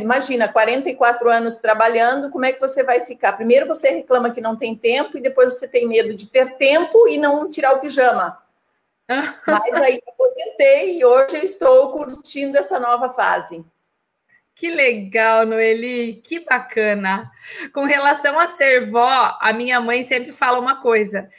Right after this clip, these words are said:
Speaker 2: que é muito mais gostoso ser vó do que ser mãe. <laughs>
Speaker 1: As minhas amigas todas dizem isso. Você curte sem a preocupação, né, do mamado, da, então é outra, é outra história.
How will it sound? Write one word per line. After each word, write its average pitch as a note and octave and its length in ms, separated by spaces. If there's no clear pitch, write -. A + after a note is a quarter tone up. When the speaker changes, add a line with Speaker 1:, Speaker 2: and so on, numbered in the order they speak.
Speaker 2:
que B3+ 80
é B3 60
muito C#4+ 340
mais D4+ 240
gostoso B3+ 540
ser C4 300
vó A#3+ 220
do B3 120
que D#4+ 120
ser D#4 280
mãe. C4 380
<laughs> - 60
Speaker 1:
As A#3 200
minhas C#4+ 340
amigas C#4+ 760
todas A#3+ 680
dizem A#3+ 480
isso. G#3+ 300
Você A3+ 340
curte F4+ 440
sem C#4+ 240
a D4 60
preocupação, C#4 840
né, A3 220
do A3 140
mamado, B3 840
da, G3+ 560
então C#4 360
é C4+ 80
outra, C4+ 640
é A#3+ 100
outra B3 320
história. A3 560